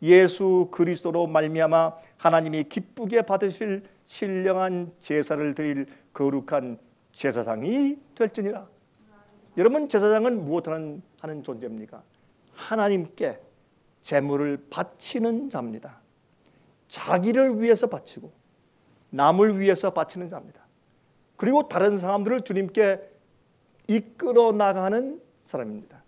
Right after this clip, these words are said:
중보자입니다. 사람들을 끌고 가서 주 앞에 어떻게 나아갈지를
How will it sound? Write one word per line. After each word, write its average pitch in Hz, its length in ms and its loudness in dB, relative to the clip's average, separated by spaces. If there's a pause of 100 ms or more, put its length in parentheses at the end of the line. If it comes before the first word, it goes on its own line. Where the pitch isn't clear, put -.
(340)
중보자입니다. 240 1160 -2 (500)
사람들을 175 580 2
끌고 180 320 0
가서 165 260 0
주 165 160 0
앞에 151 340 0 (200)
어떻게 208 540 2
나아갈지를 196 1080 0